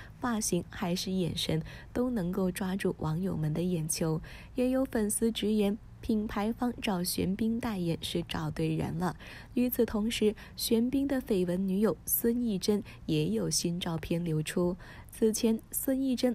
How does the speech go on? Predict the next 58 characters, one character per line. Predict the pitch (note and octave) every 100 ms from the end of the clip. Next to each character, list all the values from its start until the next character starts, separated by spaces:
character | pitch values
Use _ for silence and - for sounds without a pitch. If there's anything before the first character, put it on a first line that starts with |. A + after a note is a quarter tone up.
| -
为 | B3+ A#3+
某 | G3+ E3
个 | F#3+
杂 | F3+ - D#3+
志 | D#3+ F#3+
拍 | - F#3 F#3
摄 | - F3
的 | E3 -
内 | A3+
页 | G#3 F#3+ F3 - - -
正 | C4 A#3
式 | A3 - - -
对 | G3 F3
外 | E3 D#3
公 | D#3+ F3
布， | G3 F#3+ - - - -
孙 | - - C4
艺 | C4 A#3
珍 | B3 A#3+ B3
高 | A#3+ A#3
调 | A#3+ G#3
亮 | G3+ F#3
相。 | F3+ G3+ - - - - -
孙 | - C#4 C#4+
艺 | C#4
珍 | A#3+ B3+
的 | B3+
时 | A#3 - G3+
尚 | A#3 G#3+
表 | F#3+ D#3
现 | E3 F#3+ F#3
力 | F3+ -
一 | - D#3+
向 | - A3 F#3
不 | - D3+
错， | - F3+ - - - - -
而 | C4
在 | C4+ C#4
这 | C#4+ C4
组 | A3+
照 | G3 A3+ A3
片 | A3+ G3
中， | G#3 G#3 - -
她 | - B3+
更 | C4 B3+
是 | A#3+ A3 -
充 | - A#3+
分 | A#3+ A#3 A#3+
展 | G3+ E3+
现 | A3 G3 F3+
了 | - -
都 | - G#3 G#3+
市 | - G3 -
女 | D#3+ D3
性 | - F3
的 | D#3+
美 | F#3 D3
感。 | E3 G#3 -